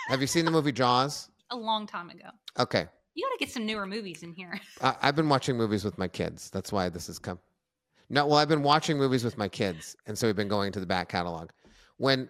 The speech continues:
Speaker 1: Brody blows up the shark at the end, he shoots the air tank and it blows the shark up. And then seconds later, Hooper appears, the guy who was hiding underwater with the scuba gear. Hooper
Speaker 2: Mm-hmm.
Speaker 1: doesn't say, "What the hell happened? How did you blow up a shark?"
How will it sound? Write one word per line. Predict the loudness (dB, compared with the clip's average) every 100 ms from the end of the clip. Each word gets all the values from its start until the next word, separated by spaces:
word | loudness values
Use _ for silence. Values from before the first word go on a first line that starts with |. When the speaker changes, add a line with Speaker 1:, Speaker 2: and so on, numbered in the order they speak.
| _
Speaker 1:
Brody | 4 6 6 4
blows | 0 4 4 6
up | 4 0
the | -2
shark | 2 2 2
at | -4
the | -8 -8
end, | -6 -6 -8 -14 -20 _ _
he | -8
shoots | -4 -2 -2 -2
the | -2 0 -2 -4
air | -2 -2
tank | -2 -6
and | -6
it | -6
blows | -4 -2 -2
the |
shark | -2 -2 0
up. | 0 -2 -8 _ -20 _ _
And | -2
then | 0
seconds | 2 0 2 -2 0
later, | 2 2
Hooper | 2 0 2 0
appears, | 0 -4 -2 -2 -2 -8 -14 _ _
the | 0
guy | 0 2
who | -2
was | -2
hiding | -2 -2 -4
underwater | -4 -4 -2 -2 -2
with | -4
the | -8
scuba | -8 -6 -4
gear. | -2 -4 -6 _ _ _ _ -2
Hooper | 0 4
Speaker 2:
Mm-hmm. | 6
Speaker 1:
doesn't | 6 4 0
say, | 2 4 6 4 0 _ _ 2
"What | 2 4
the | 2
hell | 4 2
happened? | 2 2 2 0 -2 -10 -18 2
How | 2
did | 4
you | 0
blow | 2 4 6
up | 6 4
a |
shark?" | 2 4 4 2 -4